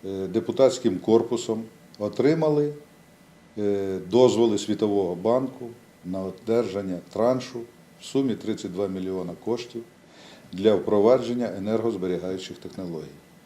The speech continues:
До цього ми також не стояли на місці. Починаючи з дві тисячі шостого року, на нашому підприємстві ми по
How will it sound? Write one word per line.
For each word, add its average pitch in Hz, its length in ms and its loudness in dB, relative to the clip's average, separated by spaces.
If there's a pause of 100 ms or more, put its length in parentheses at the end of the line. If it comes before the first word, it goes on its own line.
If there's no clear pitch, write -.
(760)
До 120 180 6
цього 123 480 4 (380)
ми 131 160 6
також 127 580 4
не 113 100 -2
стояли 131 480 2
на 113 100 -2
місці. 87 360 -10 (100)
Починаючи 131 640 0
з 87 60 -4
дві 104 120 -2
тисячі 143 340 -4
шостого 117 500 0
року, 156 320 2 (1400)
на 113 120 -2
нашому 123 380 4
підприємстві 120 720 0 (640)
ми 131 340 6 (680)
по 123 380 8